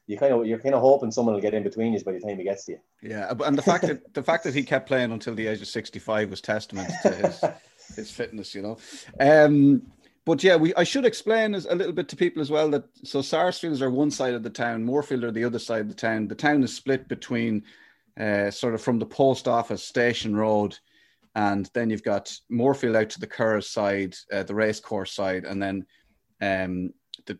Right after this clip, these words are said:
Speaker 2: where the bridge is and the river is, that's kind of all Sarsies traditionally. Um, now, I know a good few people who would have come from the other side and played for Sarsies and vice versa.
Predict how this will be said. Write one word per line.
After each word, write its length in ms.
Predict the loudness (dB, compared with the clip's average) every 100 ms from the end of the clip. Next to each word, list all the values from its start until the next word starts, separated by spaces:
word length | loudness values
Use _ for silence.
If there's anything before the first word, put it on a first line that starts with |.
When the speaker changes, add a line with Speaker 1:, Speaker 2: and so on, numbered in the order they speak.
| -8
Speaker 2:
where 140 | -6
the 60 | -4
bridge 360 | 2 2 2
is 200 | 0 -4
and 100 | -4
the 60 | -2
river 280 | 0 0 -2
is, 120 | -6
that's 200 | -4 -4
kind 200 | 0 0
of 80 | 2
all 160 | 0 0
Sarsies 640 | 0 0 0 -4 -8 -8
traditionally. 800 | -4 2 2 4 0 -2 -6 -14 -20 -20 _ _ -2
Um, 520 | 0 0 0 -2 -6 _ 2
now, 120 | 6
I 80 | 8
know 120 | 8
a 60 |
good 140 | 6 2
few 140 | 0
people 280 | 0 0 0
who 80 | -2
would 140 | -2
have 100 | -4
come 160 | -4 -6
from 160 | -4 -2
the 100 | -2
other 140 | -2
side 240 | -4 -4
and 100 | -4
played 180 | -6 -6
for 100 | -6
Sarsies 460 | -2 0 0 -2 -8
and 80 | -4
vice 220 | -4 -4
versa. 380 | -4 -4 -6